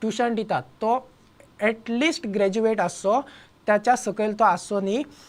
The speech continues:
आनी, आनी एक म्हत्वाचें म्हटल्यार की तांच्यांनी जे कोण कोचिंग दितात तांच्यांनी कसलेच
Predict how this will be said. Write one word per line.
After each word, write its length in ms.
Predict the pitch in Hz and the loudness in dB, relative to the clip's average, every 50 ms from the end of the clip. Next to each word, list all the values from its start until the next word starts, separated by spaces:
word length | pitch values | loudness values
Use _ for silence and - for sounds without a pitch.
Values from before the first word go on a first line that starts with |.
| - - - - | -20 -16 -6 -2
आनी, 320 | 190 214 233 269 311 370 - - - _ _ - - - | 0 2 2 2 0 -2 -4 -10 -20 _ _ -14 -8 -2
आनी 280 | 160 202 208 233 294 285 | 0 0 0 2 2 2
एक 140 | 302 311 | 0 0
म्हत्वाचें 560 | 254 247 196 196 196 208 214 214 208 220 240 233 | 0 0 0 0 0 0 0 0 0 0 -2 -2
म्हटल्यार 460 | 226 175 151 185 180 202 214 233 226 226 - | -2 -4 -2 0 0 2 2 2 0 -2 -4
की 180 | 254 262 302 320 311 - - - - _ _ _ - | -4 -4 -4 -4 -6 -10 -18 -20 -20 _ _ _ 6
तांच्यांनी 520 | 208 208 220 220 208 - 247 262 269 269 | 6 6 6 2 0 0 0 0 0 0
जे 160 | 247 202 262 269 | 2 2 2 2
कोण 200 | 247 262 262 254 | 2 2 0 0
कोचिंग 380 | 254 226 214 208 - 226 226 202 | 0 -2 -2 -2 -2 -2 -2 -2
दितात 240 | 208 - 220 226 220 220 | -2 0 0 0 0 0
तांच्यांनी 320 | 208 214 208 220 233 254 240 - | -2 -2 -2 -2 -4 -4 -2 -2
कसलेच 600 | - 240 226 - - 254 254 269 294 294 - - | 0 0 0 -2 -2 0 2 2 2 0 -2 -8